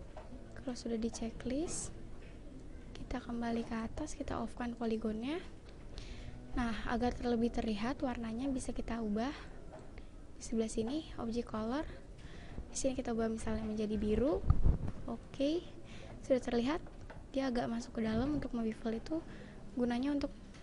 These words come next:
membuat extrude ke dalam. Kalau sudah membuat objek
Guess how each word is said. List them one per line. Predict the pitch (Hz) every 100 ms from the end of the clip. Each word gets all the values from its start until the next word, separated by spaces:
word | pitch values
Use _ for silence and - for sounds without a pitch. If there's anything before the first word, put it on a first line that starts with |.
| -
membuat | 247 240 233 233
extrude | 247 262 247
ke | 233
dalam. | 220 226 220 208 - - - - - - - - - - - - - - - - - - - - - -
Kalau | 247
sudah | 247 262 240 233 247 - - - - - - - - - -
membuat | 247 240 240 240 - - - - - - - -
objek | 247 233 254